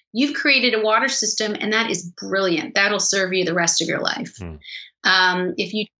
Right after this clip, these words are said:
Speaker 1: change out all your personal care products, it probably would take an hour to do, really.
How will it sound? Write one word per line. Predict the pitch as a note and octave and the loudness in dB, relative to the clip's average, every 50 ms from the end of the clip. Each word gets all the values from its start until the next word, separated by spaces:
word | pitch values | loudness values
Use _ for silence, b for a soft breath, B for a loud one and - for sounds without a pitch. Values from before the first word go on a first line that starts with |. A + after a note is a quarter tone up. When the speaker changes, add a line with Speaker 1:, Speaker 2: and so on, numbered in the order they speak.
| _ _ - | _ _ 2
Speaker 1:
change | A#3 A3 | 2 4
out | A3 | 4
all | G#3+ G#3+ | 4 4
your | G#3+ G#3+ G#3+ G#3+ | 2 2 0 0
personal | - A3 G#3+ - A3+ G#3+ G#3+ | -2 -2 -2 -2 -2 -4 -2
care | - A3+ A3 A3 | -2 -2 -2 0
products, | - A#3+ G#3 F#3+ F3+ - - | 0 2 2 2 0 -2 -4
it | G3+ - - | -6 -4 0
probably | A#3+ A#3+ A#3 A3+ G#3 | 0 0 2 0 -2
would | G3+ F#3 | -2 -2
take | - G3+ F3+ F3+ | -2 -2 -2 -2
an | F3+ | 0
hour | F3+ F#3 F#3 F3 E3 E3 | 0 0 2 0 0 -2
to | E3 | 0
do, | F3 F3+ F3+ D3+ - - - | 2 2 2 2 0 -2 -2
really. | - F#3 F#3 F3 - - - F3 - | 0 2 2 2 2 0 -4 -6 -8